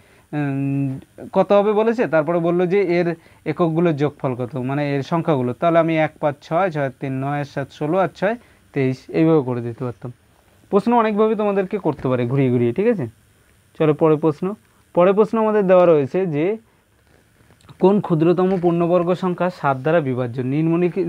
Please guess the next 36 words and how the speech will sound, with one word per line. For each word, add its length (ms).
নিম্নলিখিত 460
যেগুলো 400
সংখ্যাগুলো 520
রয়েছে 300
যেটা 220
সাত 160
দ্বারা 200
বিভাজ্য 500
ক্ষুদ্রতম 600
পূর্ণবর্গ 440
সংখ্যা। 240
তাহলে 160
সব 220
থেকে 140
ছোটো 220
সংখ্যা 280
থেকে 160
আমরা 200
এখানে 260
স্টার্ট 340
করি। 120
তাহলে 180
আমরা 200
দেখো 200
তো 120
একশো 440
ছিয়ানব্বই 540
রয়েছে, 220
ফার্স্ট 220
সংখ্যা 260
কী 140
রয়েছে 420
আমাদের? 380
একশো 340
ছিয়ানব্বই। 500
একশো 180